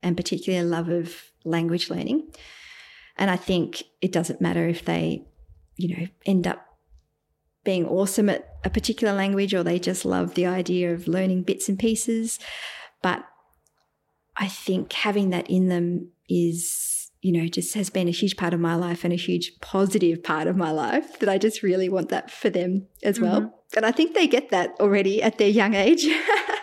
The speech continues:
Speaker 1: Um, but yeah, it'll be interesting when we get to travel again. And that's when you really see, I guess, the impact and, and what's going on in their little heads when,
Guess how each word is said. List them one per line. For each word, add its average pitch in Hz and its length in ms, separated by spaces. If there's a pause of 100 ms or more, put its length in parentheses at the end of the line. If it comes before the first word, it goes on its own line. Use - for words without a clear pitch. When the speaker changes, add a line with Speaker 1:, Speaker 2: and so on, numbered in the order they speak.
(500)
Speaker 1:
Um, 220 540 (1120)
but 190 340 (680)
yeah, 208 160
it'll 185 120
be 214 120
interesting 214 560
when 190 320
we 185 560
get - 200
to 247 120
travel 202 500
again. 175 500 (600)
And 196 140
that's - 220
when 277 140
you 240 140
really 180 320
see, 175 800 (760)
I 180 80
guess, - 560 (140)
the 185 180
impact 185 420
and, 185 260
and 180 380 (380)
what's - 260
going 277 260
on 202 140
in 208 80
their 190 100
little 185 200
heads 190 400
when, 185 220